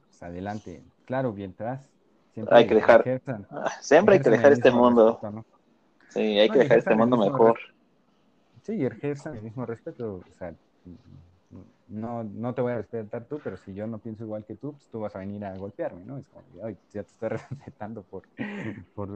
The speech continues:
Speaker 1: el pensamiento diferente". Entonces,
Speaker 2: Ujú.
Speaker 1: bueno, eso ya saben, esto no va, este, para adoctrinar a nadie, simplemente es opinión y cada quien es libre de creer y de hacer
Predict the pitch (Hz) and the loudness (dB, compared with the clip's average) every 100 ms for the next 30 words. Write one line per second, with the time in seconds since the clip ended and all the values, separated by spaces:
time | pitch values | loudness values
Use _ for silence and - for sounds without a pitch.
0 | 98 101 95 107 104 110 113 110 104 - | -14 -18 -16 -12 -12 -10 -12 -12 -14 -12
1 | 127 123 - _ _ _ _ _ _ _ | -14 -14 -18 _ _ _ _ _ _ _
2 | 104 117 113 101 120 113 104 95 113 113 | -14 -12 -10 -10 -10 -10 -10 -12 -10 -10
3 | 98 - _ _ _ _ _ _ _ _ | -12 -16 _ _ _ _ _ _ _ _
4 | _ _ - 135 143 143 120 123 127 123 | _ _ -12 -10 -6 -6 -6 -8 -8 -8
5 | 123 113 - 107 98 107 113 113 113 107 | -10 -12 -10 -10 -8 -10 -6 -6 -8 -12
6 | _ _ _ _ _ - _ 98 90 87 | _ _ _ _ _ -20 _ -20 -20 -20
7 | _ _ _ _ _ _ 98 90 92 - | _ _ _ _ _ _ -14 -12 -14 -16
8 | 104 101 113 107 127 147 143 107 110 110 | -14 -12 -10 -10 -10 -12 -12 -16 -14 -12
9 | 107 110 101 98 113 143 147 - - 101 | -12 -14 -14 -12 -10 -10 -12 -18 -16 -14
10 | 101 - 104 98 101 92 85 - - 95 | -12 -12 -14 -14 -14 -14 -14 -20 -20 -20
11 | - 113 131 139 _ _ _ _ _ _ | -14 -10 -10 -14 _ _ _ _ _ _
12 | _ 87 85 82 80 80 _ _ _ _ | _ -20 -20 -20 -20 -20 _ _ _ _
13 | _ _ _ - - _ _ 82 78 82 | _ _ _ -20 -20 _ _ -20 -18 -8
14 | 139 123 | -4 -4